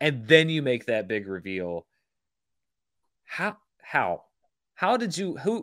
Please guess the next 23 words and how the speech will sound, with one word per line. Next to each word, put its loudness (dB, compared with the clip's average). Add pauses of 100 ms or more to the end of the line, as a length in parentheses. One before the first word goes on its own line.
who -4
did, -6
how 0
did -2
you -2
convince, -2
'cause 0
I'm 0
sure 2
every 6
marketing 0
person -6 (360)
at, -2 (440)
at, -4 (180)
that's -2
on 2
the 4
pay-, 0
payroll 4
at -2
Paramount 0 (480)
was -2
like, 4